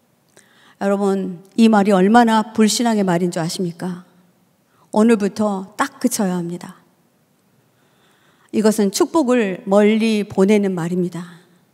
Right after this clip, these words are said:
하나님은 이스라엘 백성에게 주어질 축복을 이방인인 갈렙에게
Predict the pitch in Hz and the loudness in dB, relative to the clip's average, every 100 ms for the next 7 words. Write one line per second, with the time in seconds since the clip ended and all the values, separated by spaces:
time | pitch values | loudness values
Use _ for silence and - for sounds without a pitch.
0 | _ _ _ _ _ _ _ _ _ _ | _ _ _ _ _ _ _ _ _ _
1 | _ _ _ _ _ _ - 285 269 254 | _ _ _ _ _ _ -2 2 6 6
2 | 233 254 208 - 226 269 233 214 233 208 | 6 6 4 2 4 4 6 4 4 2
3 | 208 208 - 214 208 208 226 196 165 180 | 4 2 4 4 4 4 2 2 -2 -6
4 | - - 247 - 202 208 185 175 - - | -14 -8 -4 0 0 2 2 -2 -6 -4
5 | 226 233 247 240 226 247 226 190 - 196 | 0 2 2 0 -2 -2 -4 -6 -4 -2
6 | 214 196 170 214 185 175 180 | 0 0 0 0 0 -2 -8